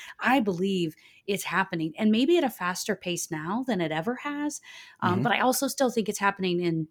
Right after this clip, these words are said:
Speaker 1: pockets, right? There, the, when I think of just our community, you know, there's,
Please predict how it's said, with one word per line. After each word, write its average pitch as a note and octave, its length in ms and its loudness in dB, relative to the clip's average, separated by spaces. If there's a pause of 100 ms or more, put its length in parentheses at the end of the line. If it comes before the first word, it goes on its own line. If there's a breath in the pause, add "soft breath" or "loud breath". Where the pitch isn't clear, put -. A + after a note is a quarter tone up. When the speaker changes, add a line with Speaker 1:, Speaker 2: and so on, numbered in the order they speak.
(160)
Speaker 1:
pockets, - 520 0 (260 soft breath)
right? G3 260 2 (220 loud breath)
There, G3+ 240 4
the, F3 360 -4
when G3+ 120 4
I F#3+ 80 2
think A3+ 200 0
of G#3 60 4
just G#3 240 0
our G3 140 4
community, F3 760 0
you F#3+ 120 -4
know, D#3 120 -2
there's, D#3+ 300 -4